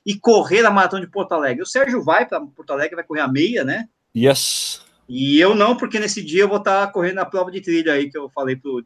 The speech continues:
Speaker 1: pro James Lane, então não vai rolar. Mas vai ter uma galera lá, vai ser mó legal Porto Alegre. Vai todo mundo lá, vai ser divertido, né?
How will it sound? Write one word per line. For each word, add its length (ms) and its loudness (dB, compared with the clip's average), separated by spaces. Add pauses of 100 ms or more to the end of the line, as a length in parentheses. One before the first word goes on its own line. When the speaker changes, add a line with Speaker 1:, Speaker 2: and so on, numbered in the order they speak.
Speaker 1:
pro 100 -10
James 280 -2
Lane, 220 -2
então 140 -8
não 120 -6
vai 140 2
rolar. 300 2
Mas 160 -4
vai 120 0
ter 80 4
uma 160 4
galera 500 4
lá, 140 0
vai 80 -4
ser 120 -12
mó 120 -2
legal 260 0
Porto 160 -18
Alegre. 320 -10 (300)
Vai 140 -10
todo 200 -10
mundo 240 -6
lá, 100 -8
vai 120 -12
ser 120 -14
divertido, 520 -4 (360)
né? 220 -10